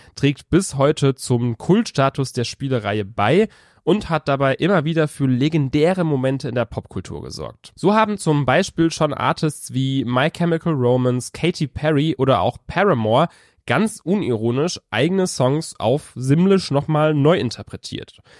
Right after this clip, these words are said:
Ich kann euch nur empfehlen, das alles mal auf YouTube zu suchen und euch in dieses sehr, sehr geile Rabbit Hole hineinzustürzen.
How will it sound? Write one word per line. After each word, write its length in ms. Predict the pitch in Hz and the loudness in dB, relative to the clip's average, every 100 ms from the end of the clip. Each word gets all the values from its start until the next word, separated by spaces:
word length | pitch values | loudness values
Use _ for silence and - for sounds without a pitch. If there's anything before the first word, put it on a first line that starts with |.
| _ _ _ | _ _ _
Ich 80 | - | -4
kann 140 | - | 0
euch 220 | 131 127 | 0 2
nur 240 | 131 151 240 | 4 4 4
empfehlen, 480 | 233 - 160 160 165 | 2 -2 -2 0 -2
das 160 | 139 | -6
alles 200 | 127 135 | -6 -4
mal 200 | 151 135 | -2 0
auf 240 | 104 120 123 | 2 0 0
YouTube 340 | 196 - 135 | -2 0 -6
zu 140 | - | -4
suchen 320 | 113 120 131 160 | -6 -6 -2 -2
und 140 | 127 | 0
euch 160 | 113 127 | -2 -2
in 100 | 127 | -4
dieses 260 | 120 120 | -2 -4
sehr, 400 | - 113 123 143 | -6 -2 2 2
sehr 220 | 123 117 | 2 0
geile 460 | 113 - 104 110 110 _ _ - | -2 0 0 2 0 _ _ -2
Rabbit 340 | 110 101 - | 0 0 -4
Hole 220 | 98 98 | 0 0
hineinzustürzen. 880 | 113 98 101 - 92 - 73 - - | 0 0 -2 -4 -10 -10 -10 -10 -14